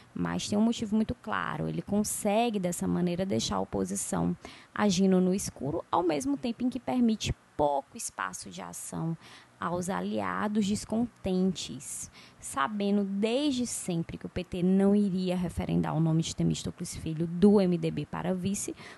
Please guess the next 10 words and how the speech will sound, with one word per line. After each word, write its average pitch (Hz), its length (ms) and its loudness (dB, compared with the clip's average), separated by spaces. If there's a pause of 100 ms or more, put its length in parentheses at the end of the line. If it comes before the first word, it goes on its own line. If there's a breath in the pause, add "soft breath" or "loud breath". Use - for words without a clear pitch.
o - 60 -4
Wellington 262 380 2
Dias 233 240 2
segurou 285 800 4
o 302 40 0
partido 185 640 -4
na 180 180 0
base 160 460 -6
ao 180 80 -4
retardar 175 580 -6